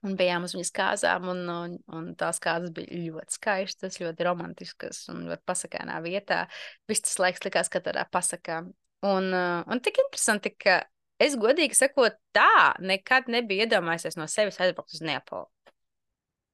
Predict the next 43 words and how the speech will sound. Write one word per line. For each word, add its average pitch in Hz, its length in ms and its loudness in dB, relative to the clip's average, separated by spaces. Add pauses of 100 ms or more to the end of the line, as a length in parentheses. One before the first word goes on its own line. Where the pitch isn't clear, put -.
(140)
Protams, 427 280 2
esmu 170 120 -4
dzirdējis 285 320 2
par - 120 -8
šo 175 120 0
pilsētu, 180 480 0
bet 180 140 -6
nebija, 175 320 0 (720)
nebija 196 380 2
tā 180 100 2
kā 160 120 4 (280)
tāds, 160 260 4
kā, 151 220 4
"Oh, 170 240 8
must 165 260 0
go 165 180 2
to 160 120 -4
Neapoli." 151 640 -2 (500)
Un 160 140 -6
es 165 120 -6
atbraucu 175 280 -4
uz 160 60 -12
Neapoli, 240 600 -2
un 220 80 -6
es 202 120 -10
biju 185 240 -6
diezgan 180 320 -4
patīkami 160 500 -6
pārsteigta, 156 680 -2
jo 151 60 -4
Neapoli 160 520 -2
tiešām 160 340 -2
likās, 160 380 -6
"Vat 160 180 -8
tā 147 240 4
ir - 140 -10
Itālija. - 560 -8
Tā 165 200 2
ir 160 100 -4
Itālija," 117 440 -4
jo, 156 80 -8
piemēram, 165 720 -12
Roma. 262 420 0